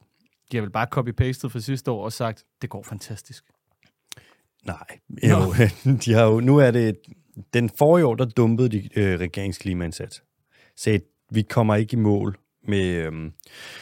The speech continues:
Speaker 2: i forhold til Paris-aftalen, vi kommer ikke i mål til, i forhold til vores egen klimaaftale."
Speaker 1: Altså, hvis du ser bortset fra, at det var det, der stod sort på hvidt,
Speaker 2: Mm.
Speaker 1: så kunne du godt være forkert på den.
Speaker 2: Ja.
Speaker 1: Der var jo et, der er et tech-fix et eller andet sted, ikke?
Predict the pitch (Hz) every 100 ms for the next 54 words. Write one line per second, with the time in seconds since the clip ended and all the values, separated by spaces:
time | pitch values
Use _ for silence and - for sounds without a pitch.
0 | - - _ - 95 101 92 87 98 131
1 | 156 156 - 143 135 110 113 107 110 117
2 | 101 98 101 - 92 98 95 90 87 90
3 | 107 107 123 143 143 120 - 123 113 _
4 | _ 139 135 120 113 117 117 151 190 -
5 | 208 - 175 143 143 139 143 156 - 156
6 | 147 - 151 147 - 127 - _ - 95
7 | 87 _ _ _ _ _ _ - - -
8 | - - - 139 170 185 180 151 156 131
9 | 127 135 117 127 101 107 104 - _ _
10 | - _ _ _ _ _ 104 101 95 _
11 | - 117 123 160 202 160 - 143 165 -
12 | 190 - 185 - 170 151 143 139 123 120
13 | 196